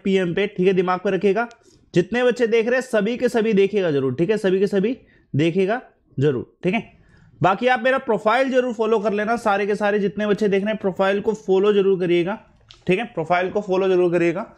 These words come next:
जितने बच्चे देख रहे हैं। ठीक है, ये मेरा प्रोफाइल है अमनदीप शर्मा। ठीक है, अमनदीप शर्मा आप Unacademy पे सर्च करें, जितने बच्चे देख रहे हैं, शेयर करो यार सेशन को, क्योंकि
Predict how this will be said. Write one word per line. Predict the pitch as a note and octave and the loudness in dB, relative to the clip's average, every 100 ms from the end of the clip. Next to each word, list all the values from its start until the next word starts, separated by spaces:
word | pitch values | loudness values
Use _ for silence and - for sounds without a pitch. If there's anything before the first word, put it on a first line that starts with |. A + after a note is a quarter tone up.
| - _ - | -20 _ -6
जितने | E3 G3+ | -2 -2
बच्चे | F#3+ G3 | -2 -2
देख | F3 E3 | -2 -2
रहे | G#3+ | -4
हैं। | A3+ _ _ | -8 _ _
ठीक | F#3+ A#3+ | 0 0
है, | C4 - _ - | -4 -16 _ 0
ये | A3 | 2
मेरा | C4 | 2
प्रोफाइल | C#4+ B3+ A#3+ A#3+ C4 | 0 -2 0 2 2
है | D4 G#3+ | 0 -2
अमनदीप | A3 A#3 B3+ A3+ | -2 -2 -2 -4
शर्मा। | - G#3 F#3+ G#3 - - _ - | -2 -2 0 -4 -6 -20 _ -4
ठीक | F3+ G3+ | -2 -2
है, | - - _ - | -6 -16 _ -2
अमनदीप | F3+ A3 A#3+ C4 | 0 2 0 0
शर्मा | A#3 A3+ A#3+ | 0 2 2
आप | A#3+ A#3 - | 0 -2 -2
Unacademy | A3+ A3 A3 G#3+ A3+ | 0 0 0 0 0
पे | B3 | -2
सर्च | A#3+ A#3 A#3+ | 0 0 0
करें, | - A3 B3 | -2 0 2
जितने | G#3+ G#3 A3+ | 0 0 -2
बच्चे | - A#3+ | 0 2
देख | G#3+ | 0
रहे | A3+ | -2
हैं, | B3 | -6
शेयर | - A#3+ C4 | 2 2 2
करो | A#3 B3 | 0 -4
यार | B3+ | -4
सेशन | A#3 G#3+ G#3+ | -4 -4 -2
को, | F#3 | -2
क्योंकि | F3+ G#3+ | 0 0